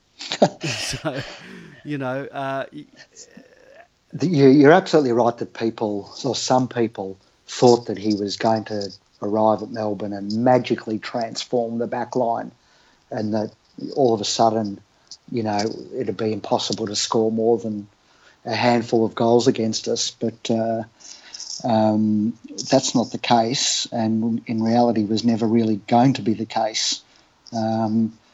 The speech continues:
Speaker 2: as we can see, the coaching, uh, the football department is still, I wouldn't say experimenting, but perhaps getting the mix right still. And it might change from game to game. And as he acknowledged in that article, I think,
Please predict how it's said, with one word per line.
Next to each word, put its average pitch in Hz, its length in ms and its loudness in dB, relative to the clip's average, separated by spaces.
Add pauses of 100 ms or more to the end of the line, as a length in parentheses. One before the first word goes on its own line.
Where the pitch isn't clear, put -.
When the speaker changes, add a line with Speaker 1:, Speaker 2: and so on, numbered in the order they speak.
(840)
Speaker 2:
as 113 160 -4
we 120 100 2
can 117 140 -2
see, 123 340 6
the 110 520 2 (120)
coaching, 113 840 0 (380)
uh, 110 760 -6 (100)
the 110 100 -6
football 131 340 0
department 120 420 0
is 117 100 -4
still, 117 440 0 (680)
I 117 40 -2
wouldn't 113 240 -2
say 104 140 -4
experimenting, 127 880 0
but 113 240 -6 (480)
perhaps - 260 -4
getting 110 260 -4
the 113 60 -2
mix 127 460 -2 (120)
right 117 300 -4
still. 135 380 -2 (400)
And 123 100 -4
it 123 60 -6
might 135 220 6
change 131 360 2
from 110 140 -6
game 117 240 -4
to - 100 -10
game. 123 340 0
And 113 80 -2
as 110 120 -6
he 120 380 4
acknowledged 123 600 0
in 107 100 -4
that 110 140 -6
article, 110 440 -6
I - 40 -12
think, - 340 -6